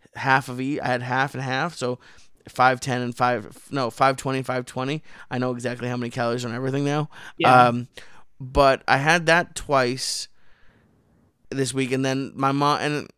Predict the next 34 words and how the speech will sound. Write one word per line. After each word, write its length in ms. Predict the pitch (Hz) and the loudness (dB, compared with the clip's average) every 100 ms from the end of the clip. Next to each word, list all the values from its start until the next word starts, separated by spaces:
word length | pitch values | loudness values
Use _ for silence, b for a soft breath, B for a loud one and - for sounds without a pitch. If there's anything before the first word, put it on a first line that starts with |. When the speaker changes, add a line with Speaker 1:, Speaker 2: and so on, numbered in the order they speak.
| _ _ - - _ - | _ _ -14 -14 _ -6
Speaker 1:
I, 400 | 135 131 58 127 | -4 -4 -2 -2
I 60 | 131 | -2
said 240 | - 151 | -2 -2
this 120 | 135 | -2
on 80 | 127 | -4
another 320 | 127 127 131 | -4 -4 -4
early 260 | 120 131 131 | -4 -2 -2
one, 220 | 127 127 b b b - | -4 -8 b b b 2
both 240 | 185 196 | 4 4
of 60 | 202 | 2
my 100 | 175 | -2
parents 340 | 165 156 151 | 2 0 0
have 80 | 139 | -2
been 140 | 131 | -2
very 200 | 131 131 | 0 0
supportive, 380 | 131 123 135 139 | -2 -4 -2 -2
but 140 | 135 123 | -4 -2
both 200 | 127 131 | 0 0
of 120 | 131 | -2
them 160 | 131 | 0
have, 240 | 135 127 127 | 0 -2 -2
like, 320 | 127 113 - b b b | -4 -4 -10 b b b
sort 340 | - - 139 131 | -8 0 2 2
of 60 | |
slipped 320 | - 131 123 127 | -2 -6 -2 0
up. 220 | 147 127 | 0 0
Like, 140 | 127 | -4
my 140 | 131 127 | -2 -2
dad, 360 | 127 127 127 | 0 2 0
when 80 | 131 | 0
I 60 | 127 | -4
was 120 | 123 | -4
with 160 | 123 | -4
him, 300 | 127 131 127 | -4 -4 -6